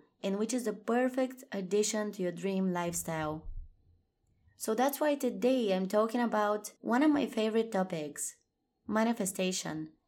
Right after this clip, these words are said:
I want you to have the business you deeply desire and to keep it this way. So part of this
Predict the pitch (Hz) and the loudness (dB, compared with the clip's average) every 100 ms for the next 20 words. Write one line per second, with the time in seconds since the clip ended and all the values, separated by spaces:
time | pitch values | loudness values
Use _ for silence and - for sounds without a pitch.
0 | _ _ - 220 220 262 285 269 240 240 | _ _ -6 0 4 4 2 0 2 2
1 | 226 202 220 220 220 208 185 208 214 214 | 2 0 2 2 0 -2 0 0 0 0
2 | 190 180 190 180 170 165 175 - 185 190 | 0 0 0 0 -2 -4 -6 -2 -2 -2
3 | 208 226 226 180 190 185 180 160 156 - | -2 0 0 0 0 0 -4 -6 -8 -14
4 | _ _ _ - 208 226 247 262 233 226 | _ _ _ -2 0 2 2 2 2 0
5 | 226 226 | 0 -2